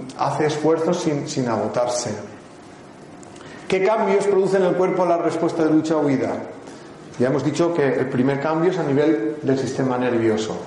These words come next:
Se activa el sistema, sistema nervioso simpático y una producción de hormonas, eh, encaminada a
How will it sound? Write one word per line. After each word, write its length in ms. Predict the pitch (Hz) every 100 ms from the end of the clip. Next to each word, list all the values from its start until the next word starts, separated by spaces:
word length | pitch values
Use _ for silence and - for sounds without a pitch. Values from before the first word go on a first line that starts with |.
| - - -
Se 120 | -
activa 280 | 117 - 139
el 60 | 147
sistema, 360 | 139 135 139
sistema 400 | - - - 127
nervioso 680 | 131 131 131 - 131 127 - -
simpático 920 | 135 131 165 165 160 156 190 - - - -
y 360 | 143 160 170 165
una 180 | 143 151
producción 580 | 143 139 135 147 156 139
de 460 | 139 156 - - - -
hormonas, 880 | 127 127 131 160 160 165 - - - - - - - -
eh, 220 | 135 135 147
encaminada 640 | 147 143 139 147 165 170
a 380 | - 139 147